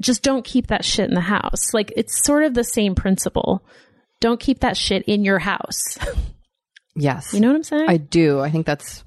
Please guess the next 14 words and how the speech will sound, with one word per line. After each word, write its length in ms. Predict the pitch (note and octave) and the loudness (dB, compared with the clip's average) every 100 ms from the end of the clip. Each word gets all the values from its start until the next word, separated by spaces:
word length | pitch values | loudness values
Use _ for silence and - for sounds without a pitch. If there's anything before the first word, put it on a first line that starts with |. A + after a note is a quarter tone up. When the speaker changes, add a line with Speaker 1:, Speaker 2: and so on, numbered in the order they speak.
| _ | _
Speaker 2:
excellent 440 | D#3 - - C#3 C3 | -4 -2 -2 0 -2
advice. 560 | C#3+ A#2+ F#2 - - - | 0 0 -2 -6 -8 -2
Speaker 1:
Um, 400 | G3 G3+ F#3+ F#3+ | 0 0 0 -2
and 300 | - A#3 A3+ - _ | 0 0 -2 -6 _
to 120 | - - | 0 2
answer 260 | D#4 - | 2 2
your 80 | E4 | 2
question 460 | - A3+ A#3 - G3+ | 2 -2 -2 -2 -2
specifically 580 | - G3 A#3 A#3+ A#3+ G3 | -2 -2 -2 -2 -2 0
about 180 | F#3 | 0
the 80 | - | 0
laser 300 | F#3 F3+ F3+ | 2 2 0
hair 220 | F3 F3+ | 0 2
removal, 600 | G3 G3 F3+ E3+ - F3+ | 2 2 2 2 0 -2